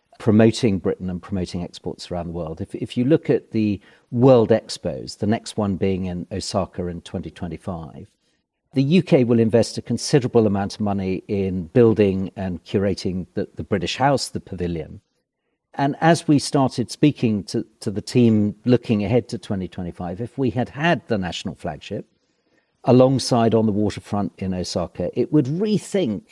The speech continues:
how you actually, how you do that. And, you know, figures as big as,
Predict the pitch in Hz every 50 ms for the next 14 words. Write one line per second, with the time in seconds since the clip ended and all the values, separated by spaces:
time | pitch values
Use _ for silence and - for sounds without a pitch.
0 | - _ _ _ _ _ _ _ _ _ - - - 151 143 135 127 127 - -
1 | - - 117 110 98 - - _ - 107 113 113 107 107 104 92 101 95 90 -
2 | 78 69 71 - - - 104 110 107 104 - - - 135 107 104 104 - - -
3 | - 160 120 147 113 95 110 104 - - 127 117 92 110 101 95 90 - -